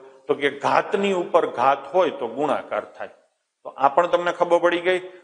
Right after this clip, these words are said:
ઘાતની ઉપર ઘાત હોય. જો આ ચોથી વસ્તુ થઈ. પાંચમી વસ્તુ, માની લો કે કોઈ સંખ્યા છે અગિયાર,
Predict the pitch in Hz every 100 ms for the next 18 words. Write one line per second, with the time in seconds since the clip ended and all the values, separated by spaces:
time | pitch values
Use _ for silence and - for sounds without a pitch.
0 | _ 123 143 147 180 175 156 160 147 135
1 | 139 139 151 147 170 170 - 185 185 190
2 | 156 139 - 127 - 98 - _ _ -
3 | 165 175 185 175 131 117 - - - _
4 | _ 127 143 196 214 220 214 208 196 196
5 | 151 156 - 110 104 107 - _ - 107